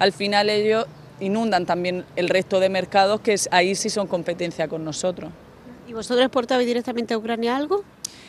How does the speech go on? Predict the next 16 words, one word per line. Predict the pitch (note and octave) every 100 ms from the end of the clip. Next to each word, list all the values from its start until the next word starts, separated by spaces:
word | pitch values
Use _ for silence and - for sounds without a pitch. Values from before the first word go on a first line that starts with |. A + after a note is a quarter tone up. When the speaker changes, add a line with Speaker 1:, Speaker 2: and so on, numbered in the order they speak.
| -
Speaker 1:
Nosotros, | G#3 G3+ G#3+ A#3+ A3+ G#3+
eh, | G#3
exportábamos | F#3 F#3 F#3 G3 F3+ G3+ G#3 G#3 G3 F3 E3+
pimiento, | - F3+ F#3 F3+
tanto | F3+ F#3
directamente | G3+ A3+ - B3+ B3+ B3
como | A3 G#3+
sobre | A3 G3 G3
todo | A#3 B3
lo | A#3
hacíamos | G#3+ G#3+ G#3
a | F#3
través | E3+ E3+ F3
de, | F3+ F3+ E3+
de | D3+ D#3+
empresas | D#3+ - E3 E3+ F#3 F3 E3+ E3 E3 D#3+